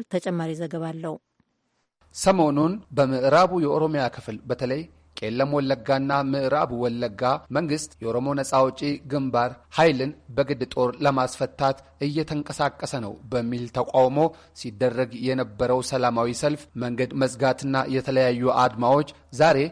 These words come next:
Speaker 2: አካባቢው ወደ ሰላማዊ እንቅስቃሴ እየተሸጋገረ መሆኑን ነዋሪዎቹ ነግረውኛል። ጥያቄን የጀመርኩት ሰሞኑን የትጥቅ ትንቅንቅ ጭምር ሲሰማበት የነበረው ጊዳሚ ወረዳ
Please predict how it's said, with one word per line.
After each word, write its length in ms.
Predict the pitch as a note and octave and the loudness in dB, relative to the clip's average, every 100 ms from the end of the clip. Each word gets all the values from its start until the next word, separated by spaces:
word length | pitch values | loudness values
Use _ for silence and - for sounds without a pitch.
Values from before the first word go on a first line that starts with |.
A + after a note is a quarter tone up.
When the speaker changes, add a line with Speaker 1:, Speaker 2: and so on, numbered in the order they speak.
| - _ C#3 | -8 _ -8
Speaker 2:
አካባቢው 560 | - D3+ C#3 C3+ C3+ C#3+ - | -4 0 2 2 -2 -6 -4
ወደ 180 | C#3 B2+ B2+ | -2 0 -2
ሰላማዊ 560 | - F3 C3 A#2+ A#2+ A#2+ B2 | -2 0 0 0 -2 -2 -4
እንቅስቃሴ 680 | D#3 F3 - B2+ - B2 A2+ C3+ C#3 - | -6 -6 -8 -8 -2 -2 0 -4 -4 -2
እየተሸጋገረ 840 | D3+ C#3 C3+ B2 A2+ A#2 G#2 A#2+ A#2+ | 0 0 -2 -4 -2 -4 -2 -2 -2
መሆኑን 440 | A#2 C3+ D3 D#3+ D3+ - | 0 0 0 -2 -6 -8
ነዋሪዎቹ 680 | D3+ C#3+ B2+ B2 B2 - F3 | 2 4 4 2 -2 -4 -4
ነግረውኛል። 640 | D3 A2 A2 G2+ G2 F#2+ E2 _ | -2 -2 -4 -6 -6 -10 -12 _
ጥያቄን 680 | - D3 F3+ F#3+ C#3+ B2+ D3+ E3+ - | -8 2 4 4 0 -2 -4 -6 -8
የጀመርኩት 680 | C3+ C3 B2+ B2+ A#2+ E3 D#3+ - | -6 -2 -2 -2 -2 -4 -6 -10
ሰሞኑን 500 | - D3+ F3+ C#3 E3 - - A2+ | -2 2 4 2 0 -6 -18 -8
የትጥቅ 360 | B2 - F3+ - - - | -6 -4 -6 -8 -10 -4
ትንቅንቅ 460 | F#3 C#3+ C#3+ C3 - | -2 -2 -4 -6 -4
ጭምር 360 | F#3 D3 B2 G2+ - _ | -2 0 -2 -4 -10 _
ሲሰማበት 840 | - D3+ - G3 D#3 B2 A2+ B2 - | -12 -10 -2 0 2 0 0 -6 -6
የነበረው 500 | B2+ B2 A2 C3+ D#3 D#3 - - | -4 -4 4 4 4 2 -10 -6
ጊዳሚ 380 | B2 C#3 B2 A#2 | -2 2 2 2
ወረዳ 300 | A#2 A2+ A2 | 0 0 4